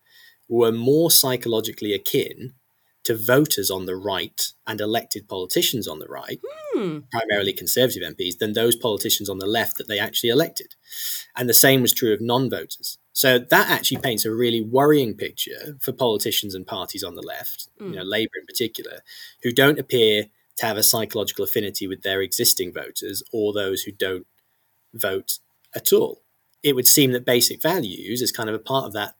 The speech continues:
Speaker 1: system of personality, helps people to make political choices consistent with their basic values by electing Conservative governments and, and politicians on the right. And that might explain why the Conservative Party has held government
Speaker 2: Mm.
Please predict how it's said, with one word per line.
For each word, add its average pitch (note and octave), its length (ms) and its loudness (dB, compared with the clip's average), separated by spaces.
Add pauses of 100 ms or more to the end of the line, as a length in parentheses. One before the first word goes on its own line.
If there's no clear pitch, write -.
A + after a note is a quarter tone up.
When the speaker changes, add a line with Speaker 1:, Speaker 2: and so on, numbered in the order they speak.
(220)
Speaker 1:
system - 340 -2
of G#2 100 -10
personality, A2+ 460 -2
helps D3 320 2
people A#2+ 280 0
to - 80 -6
make B2 280 -2
political G#2 340 -2
choices G#2+ 460 -2
consistent - 760 -2
with A2 160 -2
their G#2+ 100 -2
basic G2 340 -2
values G2 260 0 (160)
by G#2 160 0
electing G#2+ 540 0
Conservative G#2 520 -2
governments B2 380 -2
and, G#2 100 -6
and G#2+ 200 -6
politicians G#2 480 -2
on G2+ 100 -6
the G2+ 80 -6
right. A#2 180 0
And A2 120 -4
that A2+ 100 -4
might C3 240 2
explain A2+ 400 -2
why A2+ 600 -4 (920)
the B2 100 -2
Conservative G#2+ 500 0
Party G2+ 300 -4
has F#2+ 120 0
held A2 320 0
government F#2 440 -8 (380)
Speaker 2:
Mm. F3+ 200 -14